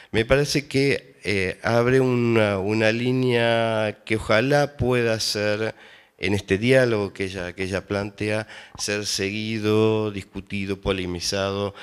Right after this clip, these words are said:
en el resto de las áreas del campo educativo. Ya no solamente hablo de, de las didácticas específicas.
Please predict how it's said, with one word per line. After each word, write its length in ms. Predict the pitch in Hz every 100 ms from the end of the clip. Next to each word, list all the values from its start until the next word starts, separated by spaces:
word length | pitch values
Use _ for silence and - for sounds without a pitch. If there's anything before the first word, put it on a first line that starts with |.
| - _
en 180 | 98 95
el 200 | 95 90
resto 560 | 107 101 - 101 101
de 580 | 90 85 87 87 95 95
las 460 | 87 82 82 - -
áreas 540 | 131 151 107 90 85 80
del 160 | 80
campo 340 | 82 92 87 85
educativo. 480 | 85 92 87 101
Ya 160 | 95 98
no 140 | 104
solamente 560 | 98 - 90 92 92 95
hablo 260 | 92 98 87
de, 240 | 87 80 - - - - -
de 80 | 85
las 140 | 87 85
didácticas 580 | 87 90 - 87 90
específicas. 960 | 80 - 82 - 76 73 71 - 76 76